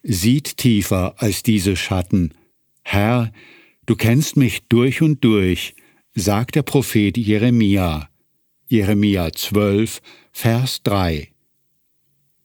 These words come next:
Gottes Wissen über uns ist nicht theoretisch oder verkopft.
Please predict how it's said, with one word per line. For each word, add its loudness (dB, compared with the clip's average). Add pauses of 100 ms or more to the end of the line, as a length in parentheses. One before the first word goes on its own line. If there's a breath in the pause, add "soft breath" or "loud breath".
(720)
Gottes 0
Wissen 0
über 2
uns 2
ist -2
nicht -2
theoretisch 0
oder -2
verkopft. -4